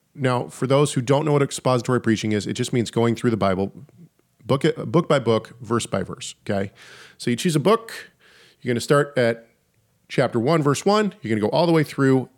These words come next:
verse by verse until the end of the ch-, book.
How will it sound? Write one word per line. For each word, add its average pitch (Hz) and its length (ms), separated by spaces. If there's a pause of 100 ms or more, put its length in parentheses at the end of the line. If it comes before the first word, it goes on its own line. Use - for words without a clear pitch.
(120)
verse 165 220
by 143 160
verse 107 280
until 104 560 (140)
the 104 100
end 101 100
of 95 40
the 92 60
ch-, - 180
book. - 320